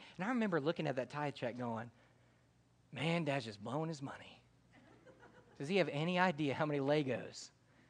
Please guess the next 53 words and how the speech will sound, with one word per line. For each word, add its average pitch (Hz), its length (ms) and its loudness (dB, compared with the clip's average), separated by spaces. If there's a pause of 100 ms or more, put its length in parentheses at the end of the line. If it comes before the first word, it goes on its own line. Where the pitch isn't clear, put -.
(180)
that 147 100 -2
that 151 220 10
thing 165 160 2
would 151 100 0
buy?" 123 200 6 (680)
And 180 100 6
I 185 60 8
mean, 214 320 6
we 269 140 2
would 233 100 0
just 143 180 -2
sit 156 160 0
there 139 160 0
and 120 80 -2
drool. - 460 -2 (1040)
But 180 100 4
he 240 80 8
would 233 120 4
sit 226 200 4
there 185 100 4
and 185 80 4
I'd 180 200 6
say, 185 180 6
and 175 100 4
we 262 140 4
would 226 80 2
even 170 160 4
try 170 160 8
to 151 80 4
talk 165 240 8
him 165 80 2
out 277 140 6
of 202 60 -2
it 156 60 -2
because, 156 280 2
of 151 120 -6
course, - 300 -2
as 165 80 -4
a 151 80 0
kid 180 480 2
who 160 100 2
had 160 100 4
not 185 240 0
come 190 200 2
to 147 60 -4
taste 185 260 -2
the 147 60 -2
grace 160 420 2
and 143 100 -4
the 143 60 0
mercy 156 340 0
of 123 120 0
God, 143 420 6